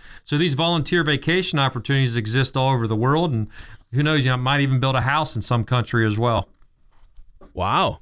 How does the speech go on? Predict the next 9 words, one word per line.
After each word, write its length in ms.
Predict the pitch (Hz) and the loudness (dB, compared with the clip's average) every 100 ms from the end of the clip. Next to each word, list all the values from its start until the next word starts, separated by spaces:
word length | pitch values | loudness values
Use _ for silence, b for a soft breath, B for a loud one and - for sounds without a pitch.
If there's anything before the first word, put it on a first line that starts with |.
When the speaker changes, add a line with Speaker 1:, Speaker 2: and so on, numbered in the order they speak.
| - | -2
Speaker 2:
Yeah. 340 | 151 220 170 98 | 2 2 0 -2
Th-, 180 | 139 | 0
I 40 | 147 | 0
mean, 220 | 139 123 | 0 2
there 160 | 123 143 | 2 2
you 180 | 135 | 2
go. 320 | 117 147 180 95 | 0 0 0 0
That's 300 | 120 135 139 | 0 0 0
interesting. 640 | 127 135 101 95 - 107 | 0 0 0 -2 -2 -4